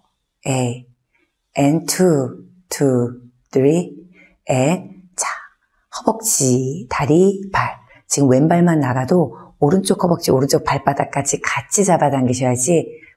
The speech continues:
골반 안에 압력이 균형 있게 유지될 수 있어요. A, 한 번 더. Two, three, A, five, six, go. 자, 이런 식으로 여러분들이 보행을 하실 때 한 발 한 발 젓가락이 걷는 게 아니라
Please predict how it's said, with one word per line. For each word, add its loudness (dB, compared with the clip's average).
골반 2
안에 0
압력이 2
균형 2
있게 0
유지될 0
수 -4
있어요. 0
A, 0
한 0
번 0
더. 0
Two, 2
three, 0
A, -2
five, -6
six, 0
go. -4
자, -4
이런 0
식으로 0
여러분들이 2
보행을 0
하실 -2
때 0
한 2
발 4
한 2
발 0
젓가락이 0
걷는 2
게 -2
아니라 2